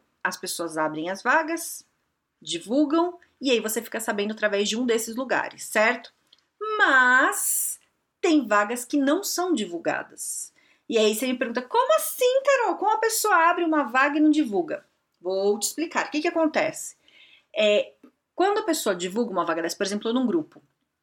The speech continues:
eu tô em vários grupos, então, assim, eu vejo a mesma vaga pingando em vários grupos e, às vezes, muito tempo depois que eu,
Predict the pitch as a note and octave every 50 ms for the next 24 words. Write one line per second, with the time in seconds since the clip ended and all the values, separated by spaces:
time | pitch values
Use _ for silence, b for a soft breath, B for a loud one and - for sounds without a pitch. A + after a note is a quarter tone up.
0 | _ - - G#3+ - - F#4+ G#4 F#4+ F#4+ G#4 G#4+ E4+ C4+ G#3+ A3 A3 G#3+ G#3 A3+
1 | A3 B3 B3 C4 B3+ A#3+ G#3+ G#3 A#3 B3+ B3 C4 - - A#3 A#3+ C#4 F4+ A4 G#4+
2 | A4+ G#4 D4+ A#3 B3 B3 C4 D4+ D4 F4 F#4 - b b b b b b - D#4
3 | D#4 D4+ B3+ C#4+ D4 D#4+ D#4+ D4+ D4 D4 D#4+ F#4+ G4 E4 A#3+ G#3 A3+ C#4 D#4 D#4
4 | - - F#4 F4+ D#4 D#4 D4+ D4+ - D4+ D4 C4 C4+ D#4 G4 A#4 - - - G#4
5 | G4+ - E4+ C#4 D4+ D4+ - C4 B3+ C4 B3+ - - C4 A#3 A3